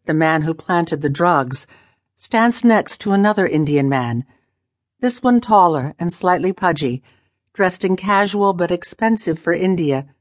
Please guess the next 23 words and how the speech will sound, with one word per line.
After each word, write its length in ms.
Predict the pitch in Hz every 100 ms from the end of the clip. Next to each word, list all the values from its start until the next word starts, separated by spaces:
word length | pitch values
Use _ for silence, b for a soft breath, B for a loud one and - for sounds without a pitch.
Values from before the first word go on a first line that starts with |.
| _
shirt 440 | - - 202 170 -
and 160 | 160 151
slacks. 640 | - 160 139 - - - _ _ _ _ _ _ _ _
The 140 | - 233
other 140 | 262
uniformed 520 | 254 233 220 208 196
men 480 | 185 170 151 151 147 _ _
cluster 420 | - 202 - 202
behind 460 | 175 175 175 175 160
them. 280 | 135 131 - _ _ _ _ _ _ _ _ -
The 80 |
taller 280 | 226 302 320
man 300 | 233 165 156
takes 260 | 160 170 -
the 100 | 185
uniformed 460 | 185 185 196 170
leader's 360 | 170 175 165 156
lathi 460 | 180 175 165 131 - _ _ _ _ _ _
and 220 | - 165 170
walks 380 | 196 - - -
into 280 | 175 170 175
the 120 | 175
hut. 380 | 170 139 -